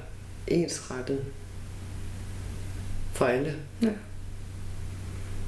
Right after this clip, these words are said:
Speaker 1: Du oplever også selv, at du har aldrig fortalt, du, at, at hjælpen var...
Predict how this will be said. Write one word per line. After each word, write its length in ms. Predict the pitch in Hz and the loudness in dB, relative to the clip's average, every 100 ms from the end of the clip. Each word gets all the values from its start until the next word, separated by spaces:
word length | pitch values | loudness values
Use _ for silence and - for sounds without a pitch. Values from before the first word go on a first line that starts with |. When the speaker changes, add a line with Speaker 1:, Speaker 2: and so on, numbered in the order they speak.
| - - - - - - - | 0 -2 -2 -2 -4 4 8
Speaker 1:
Du 120 | 165 | 8
oplever 360 | 156 156 135 139 | 8 6 6 6
også 140 | - | 6
selv, 280 | 170 165 - | 6 6 6
at 220 | 123 - | 2 4
du 140 | 147 143 | 4 4
har 200 | 139 117 | 4 4
aldrig 240 | 120 139 | 6 6
fortalt, 400 | 139 160 160 - | 4 4 4 2
du, 60 | 147 | 2
at, 200 | 135 135 - - | 2 2 -2 0
at 180 | - 139 - | 2 2 6
hjælpen 440 | 165 170 - 139 139 | 6 6 4 2 2
var... 180 | 139 | 2